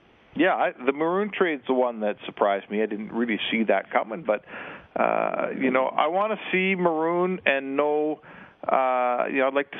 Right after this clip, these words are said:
see him up close. I watched him in the playoffs the last couple of years and quite liked his game. He has clearly the ability to play with good players,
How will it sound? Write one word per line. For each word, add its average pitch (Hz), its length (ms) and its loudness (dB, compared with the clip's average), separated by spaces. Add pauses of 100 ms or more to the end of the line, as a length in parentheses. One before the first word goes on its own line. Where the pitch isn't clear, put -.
see 143 60 6
him 135 120 2
up 135 140 -2
close. 147 320 0
I 107 80 4
watched 135 260 0
him - 100 -6
in 131 80 -4
the 113 60 -8
playoffs 135 460 0
the 101 80 -2
last 107 220 2
couple 120 280 -2
of 95 40 -4
years 147 260 0
and 92 100 -10
quite - 340 0
liked - 300 -2
his 107 160 0
game. 98 320 -2
He 135 120 -4
has 113 360 0 (220)
clearly 143 320 0
the 170 100 -4
ability 120 460 0
to - 60 -4
play 104 260 0
with 147 160 -4 (440)
good 165 300 0
players, 156 400 0